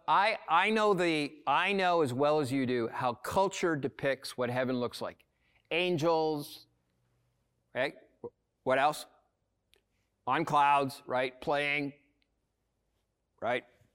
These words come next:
Synthesizers, right? Um, and there is in the book of Revelation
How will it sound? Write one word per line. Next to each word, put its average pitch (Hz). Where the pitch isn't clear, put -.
Synthesizers, 120
right? 131
Um, 160
and 185
there 202
is 240
in 240
the 190
book 185
of 135
Revelation 135